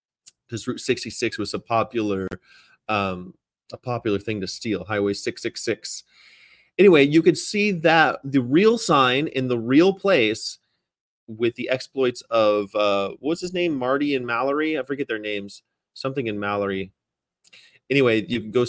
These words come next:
you could see that in that movie, Natural Born Killers, starring a vegan. What's his name?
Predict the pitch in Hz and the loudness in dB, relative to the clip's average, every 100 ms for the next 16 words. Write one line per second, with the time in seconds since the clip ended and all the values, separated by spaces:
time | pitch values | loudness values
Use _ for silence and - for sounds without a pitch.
0 | - 123 127 - 143 131 110 - 113 107 | -2 -4 -4 -2 0 2 2 0 -2 -2
1 | 117 120 107 98 95 _ _ _ _ _ | -2 0 0 -2 -6 _ _ _ _ _
2 | _ _ - _ _ - - 104 95 - | _ _ -20 _ _ -20 -12 -2 -2 0
3 | 101 113 110 104 90 90 - - _ _ | -2 -4 -2 -2 -2 -6 -10 -20 _ _
4 | - 131 139 139 123 156 123 107 104 - | -2 2 2 2 4 4 4 0 -4 -10
5 | _ _ _ _ _ _ _ _ _ - | _ _ _ _ _ _ _ _ _ -8
6 | 117 135 135 151 151 | -4 -2 -2 -2 -4